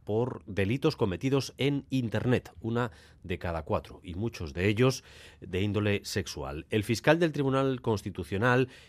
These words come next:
y exfiscal de ciberdelitos de Guipúzcoa ha alertado esta mañana aquí en Radio Euskadi de la barbaridad de delitos contra la libertad sexual que se registran en redes. Javier Zaragoza ha pedido leyes y normas para poder combatir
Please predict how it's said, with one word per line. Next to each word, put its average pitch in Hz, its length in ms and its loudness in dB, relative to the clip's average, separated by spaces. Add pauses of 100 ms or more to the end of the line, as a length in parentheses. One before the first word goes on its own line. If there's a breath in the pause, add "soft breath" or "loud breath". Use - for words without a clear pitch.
(140 loud breath)
y 82 120 -6
exfiscal 113 600 -2
de 127 80 2
ciberdelitos 104 760 -2
de 95 280 -2
Guipúzcoa 98 520 -2
ha 123 120 -2
alertado 147 340 2
esta 135 180 2
mañana 120 420 2
aquí 101 320 0
en 85 120 -2
Radio 110 280 0
Euskadi 98 420 -2 (340 loud breath)
de 98 260 0
la 92 140 2
barbaridad 92 640 0
de 78 100 -6
delitos 92 400 -6
contra 90 300 -6
la 80 80 -6
libertad 80 400 -6
sexual 101 540 0 (420 loud breath)
que 92 100 0
se - 140 -4
registran 135 720 0
en 82 300 -2
redes. 71 460 -8 (200 loud breath)
Javier 113 320 2
Zaragoza 104 480 0
ha 95 200 -6
pedido 98 480 0 (280 loud breath)
leyes - 580 0
y 101 220 -2
normas 135 680 0
para 82 240 -6
poder 123 440 -2
combatir 82 680 -2